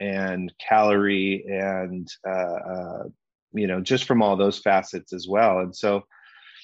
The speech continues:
um, <clears throat> so it's, it's, um, very rewarding in that sense. And I love the fact, you know, I'll give you a quick example. Like, you know,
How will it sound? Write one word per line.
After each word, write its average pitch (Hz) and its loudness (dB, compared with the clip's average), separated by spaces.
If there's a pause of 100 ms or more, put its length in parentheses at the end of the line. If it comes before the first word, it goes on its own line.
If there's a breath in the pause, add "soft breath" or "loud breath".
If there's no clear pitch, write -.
(580 loud breath)
um, 104 2 (180)
<clears throat> 139 -10
so 147 4
it's, 147 0
it's, - -6 (960)
um, 107 -4 (380 soft breath)
very 151 6
rewarding 120 2
in 110 -10
that 107 -6
sense. 101 -8
And 107 -6
I 104 -2
love 117 2
the 117 -4
fact, - -4 (120)
you 104 -12
know, - -6
I'll 113 -2
give 151 -2
you 131 2
a 104 -6
quick 120 -6
example. 98 -6
Like, 98 0 (600)
you 110 -2
know, 104 0